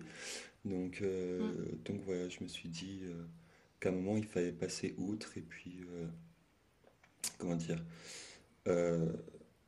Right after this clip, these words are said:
Speaker 1: ne pas, comment dire, ne pas penser à, au regard des autres et puis, euh, tout simplement, euh,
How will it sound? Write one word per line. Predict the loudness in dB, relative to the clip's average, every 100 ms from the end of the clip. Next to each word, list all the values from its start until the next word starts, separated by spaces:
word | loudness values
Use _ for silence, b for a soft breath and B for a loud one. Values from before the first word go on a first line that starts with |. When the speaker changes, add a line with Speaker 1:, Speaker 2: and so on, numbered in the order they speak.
| _ _ _ _ _ -4 0
Speaker 1:
ne | 0
pas, | 4 8 8 10 8 6
comment | 2 0
dire, | 0 -2 0 2
ne | 2
pas | 6 6
penser | 6 2 4 8 10 8 4 2
à, | 6 6 6 4 2 0 -4 B B B
au | 6
regard | 8 10 12 10 8 4
des | 4 6 8
autres | 8 4 -4
et |
puis, | -4 -4 0 2
euh, | 2 -2
tout | -2
simplement, | -2 0 0 0 0
euh, | 0